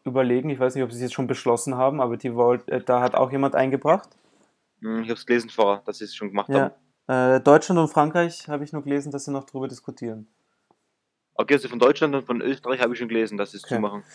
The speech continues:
Speaker 1: Ähm,
Speaker 2: Oder
Speaker 1: ja.
Speaker 2: zumindest, oder zumindest von, von Österreich weiß ich, dass sie es zugemacht haben, von Deutschland kann sein, dass sie, dass sie nur drüber geredet haben. Der Merkel, glaub ich, will das machen oder so. Ob sie es
Speaker 1: Okay.
Speaker 2: wirklich schon gema-, gemacht hat, weiß ich nicht, aber, äh, der, der Wille ist da.
Speaker 1: Ah, der Wille.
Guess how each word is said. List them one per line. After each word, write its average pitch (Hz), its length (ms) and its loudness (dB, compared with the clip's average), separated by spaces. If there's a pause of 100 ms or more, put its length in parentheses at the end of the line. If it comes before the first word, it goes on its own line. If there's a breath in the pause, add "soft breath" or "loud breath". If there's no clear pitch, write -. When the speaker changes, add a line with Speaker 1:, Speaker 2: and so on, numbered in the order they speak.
(240 loud breath)
Speaker 1:
Ähm, 123 400 2
Speaker 2:
Oder 117 140 4
Speaker 1:
ja. 120 60 0
Speaker 2:
zumindest, - 400 6 (240)
oder 131 180 8
zumindest 147 280 2
von, 135 120 -4
von 147 140 -6
Österreich 147 560 0
weiß 127 240 2
ich, 156 40 0
dass 156 100 -2
sie 156 60 -14
es 151 60 -20
zugemacht 170 320 -4
haben, 170 240 4
von 139 120 -8
Deutschland 143 400 0
kann 143 120 -2
sein, 131 160 0
dass 131 140 -12
sie, - 100 -20
dass 127 140 -4
sie 131 80 -6
nur 135 100 0
drüber 127 240 0
geredet 123 320 0
haben. 107 140 -2
Der 113 80 0
Merkel, 123 300 0
glaub 110 140 0
ich, - 220 -6
will 131 160 -4
das 113 140 -6
machen 107 260 -2
oder 98 160 -2
so. 98 180 -2
Ob - 140 -8
sie 117 60 -16
es - 60 -8
Speaker 1:
Okay. 131 100 -4
Speaker 2:
wirklich 120 140 -10
schon 117 120 -8
gema-, 113 300 -2
gemacht - 360 -6
hat, - 200 -4
weiß 120 180 -4
ich 139 80 -8
nicht, 147 180 -2
aber, 113 320 0 (600)
äh, 104 500 4 (440)
der, 113 120 2 (280)
der 113 240 2
Wille 143 240 6
ist - 220 -2
da. 104 220 2 (120)
Speaker 1:
Ah, - 120 -10
der 117 180 0
Wille. 135 280 0